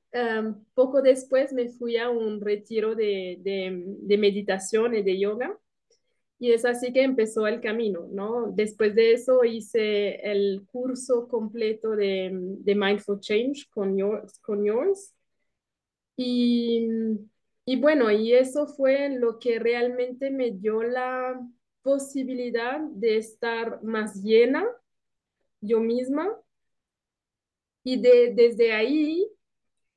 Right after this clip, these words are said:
poder tener más empatía con mi hijo,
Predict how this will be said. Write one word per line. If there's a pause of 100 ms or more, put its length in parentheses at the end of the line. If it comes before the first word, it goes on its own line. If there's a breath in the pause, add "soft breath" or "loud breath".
(140)
poder
tener
más
empatía
con
mi
hijo,